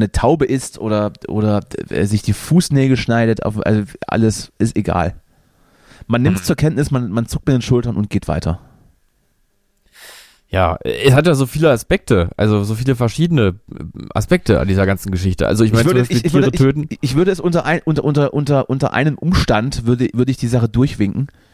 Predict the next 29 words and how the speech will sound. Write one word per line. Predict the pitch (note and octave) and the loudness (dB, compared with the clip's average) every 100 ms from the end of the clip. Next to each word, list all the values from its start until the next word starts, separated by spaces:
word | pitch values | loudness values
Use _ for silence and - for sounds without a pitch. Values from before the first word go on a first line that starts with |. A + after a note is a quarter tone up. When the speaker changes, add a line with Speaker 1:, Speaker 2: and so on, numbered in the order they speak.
| _ - _ - | _ -20 _ -4
Speaker 1:
wenn | G#2+ A#2 | 0 0
es, | A2+ | 0
äh, | - G#2+ | -2 0
beispielsweise | A2 A2 A#2 - A2 A2 | 2 0 0 2 2 2
um, | - G#2+ G#2 | 0 -2 0
um | G#2+ G#2 | 0 0
den, | G#2+ G#2 G2+ - | 0 0 -2 -4
um | - G#2 | -4 0
den | G#2+ | 2
Lebenserhalt | G2+ B2+ D3+ - F#2 G2 F2+ - - _ | 2 2 0 -2 -2 0 -2 -2 -8 _
ginge, | G2+ G#2+ A2+ | -2 2 2
ja, | G2+ | 2
wenn | G#2 | 0
es | |
vielleicht, | - G2+ - | 0 -2 -2
äh, | - G2 G2 - _ - _ _ _ _ _ _ | -2 0 0 -4 _ -20 _ _ _ _ _ _
ein, | - G#2+ G#2+ | -2 0 0
eine | G#2 A2 G#2+ | 0 2 2
Obdach-, | - - C3 - | 0 0 -4 -4
ein | G#2 G#2+ | -6 -2
obdachloser | - - C#3 A#2 B2 A#2 | -4 0 -2 0 0 0
Mann | A2 A#2+ D3 A2 | 0 0 -2 -6
war, | F#2 F#2 F#2 F2+ | -8 -2 0 2
aber | G2+ G#2 | 0 0
so, | A2 | 0
aber | A#2 | 0
so | D#3 | 0
klang's | - B2+ G2+ | 0 -2 -2
nicht. | F2+ D2 | -6 -8